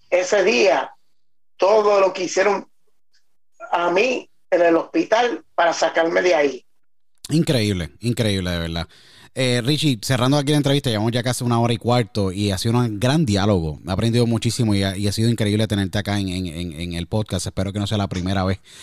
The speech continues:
Speaker 2: que te tenga, eh, ya que, pues, se nos quedaron muchos puntos por dialogar.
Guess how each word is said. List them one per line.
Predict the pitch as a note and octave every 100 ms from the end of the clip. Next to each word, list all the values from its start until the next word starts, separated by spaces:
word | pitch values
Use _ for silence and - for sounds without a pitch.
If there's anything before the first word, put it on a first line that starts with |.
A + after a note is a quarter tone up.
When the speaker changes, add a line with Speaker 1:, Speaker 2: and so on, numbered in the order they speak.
| - _
Speaker 2:
que | G#2+
te | F#2
tenga, | F2+ G2+ E2 D#2 -
eh, | F#2 F2 E2
ya | E2
que, | E2+ F#2
pues, | G2 F2
se | - G#2+
nos | G2
quedaron | G2 F#2 G#2+
muchos | B2 A#2+
puntos | - A2 A2+
por | - G2+
dialogar. | G2+ F#2+ G#2+